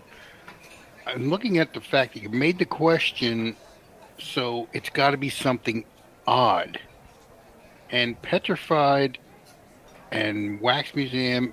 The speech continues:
and Museum of Food is not odd enough. I think Living Dead sounds more odd, so I think B.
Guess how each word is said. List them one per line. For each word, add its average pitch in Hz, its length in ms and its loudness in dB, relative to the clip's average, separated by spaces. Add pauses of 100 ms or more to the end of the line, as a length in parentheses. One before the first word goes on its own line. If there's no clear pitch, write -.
(120)
and 107 460 -6
Museum 120 380 0
of 113 80 -4
Food 120 360 -4
is 110 180 -4
not 117 220 -4 (100)
odd 123 280 6
enough. 95 380 -4
I - 60 -16
think 120 200 -10
Living 135 480 2
Dead 131 380 4 (480)
sounds 107 320 -2
more 113 380 0
odd, - 500 -4
so 120 140 0
I 107 80 -2
think 120 180 0 (220)
B. - 340 -8